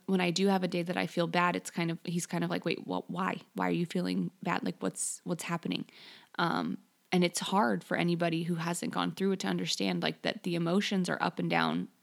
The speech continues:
all day, every day. You know, you can just stop for a second and think about what you've gone through and instantly just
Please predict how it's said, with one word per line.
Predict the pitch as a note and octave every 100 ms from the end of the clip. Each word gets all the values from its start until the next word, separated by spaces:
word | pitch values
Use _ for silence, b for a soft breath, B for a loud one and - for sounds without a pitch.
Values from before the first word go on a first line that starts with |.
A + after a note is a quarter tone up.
| - _ _ E3
all | D#3+
day, | D#3+ D#3+
every | C#3+ D#3+
day. | - - - -
You | E3+
know, | D#3 D3
you | E3 E3+
can | - E3+ D#3+ D#3+ B B B B
just | - E3 - - -
stop | - F3 -
for | - E3
a |
second | D#3 F3+ F3+ E3
and | E3
think | F3 E3+
about | F3 E3+
what | F#3 -
you've | D#3+
gone | - E3 F3+
through | E3 D3
and | -
instantly | - E3+ - - D3+
just | - D3+ - -